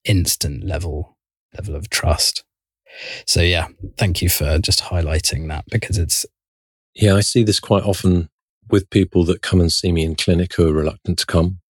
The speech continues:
Speaker 2: And I always make a real point of congratulating them on doing the hardest part of this, which is just turning up.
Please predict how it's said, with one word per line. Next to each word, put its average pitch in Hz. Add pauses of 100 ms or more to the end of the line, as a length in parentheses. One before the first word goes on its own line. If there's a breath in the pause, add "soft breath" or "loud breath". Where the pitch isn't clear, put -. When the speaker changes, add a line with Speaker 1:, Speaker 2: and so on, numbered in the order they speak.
(480)
Speaker 2:
And 90
I 82
always 80
make 76
a 76
real 78
point -
of -
congratulating 78
them 73
on 76
doing 76
the 76
hardest 76
part 76
of 64
this, 76
which -
is 87
just -
turning 71
up. 71